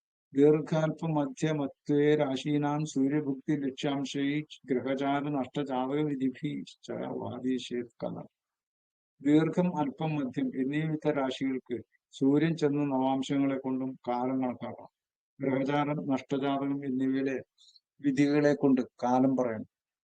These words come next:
ചരസ്ഥിരോഭയ രാശികളെ കൊണ്ട് ദീർഘ, അല്പ, മധ്യത്വം എന്നതുകൊണ്ട് പറഞ്ഞത് ചരരാശി ഉദിക്കുമ്പോൾ മേടം തുടങ്ങി സൂര്യൻ നിൽക്കുന്ന നവാംശം വരെയുള്ള അംശങ്ങളെ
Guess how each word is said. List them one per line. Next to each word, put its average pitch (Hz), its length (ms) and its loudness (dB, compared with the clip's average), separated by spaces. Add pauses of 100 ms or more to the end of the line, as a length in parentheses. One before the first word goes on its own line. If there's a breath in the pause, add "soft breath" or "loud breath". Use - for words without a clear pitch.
(140)
ചരസ്ഥിരോഭയ 151 920 6
രാശികളെ 143 540 4
കൊണ്ട് 131 300 2 (420)
ദീർഘ, 143 380 6 (1160)
അല്പ, 139 260 4
മധ്യത്വം 139 880 4
എന്നതുകൊണ്ട് 131 540 6
പറഞ്ഞത് 123 540 0
ചരരാശി 131 580 4
ഉദിക്കുമ്പോൾ 139 600 2
മേടം 131 400 2
തുടങ്ങി 135 280 4
സൂര്യൻ 131 400 2
നിൽക്കുന്ന 135 480 0
നവാംശം 127 640 0
വരെയുള്ള 127 360 0
അംശങ്ങളെ 123 640 -2